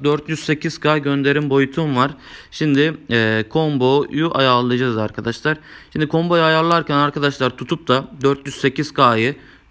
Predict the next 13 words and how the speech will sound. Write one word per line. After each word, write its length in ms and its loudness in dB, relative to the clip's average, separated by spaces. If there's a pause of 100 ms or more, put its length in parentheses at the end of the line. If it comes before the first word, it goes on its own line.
(120)
T 140 2
on 300 2
bir 100 2
yapmanın 500 0
bir 60 -2
mantığı 380 0
yok. 240 -2
Neden 220 -2
yok 200 -2
arkadaşlar? 520 -2
Şu 140 -10
şekilde 340 -4
anlatayım. 420 -4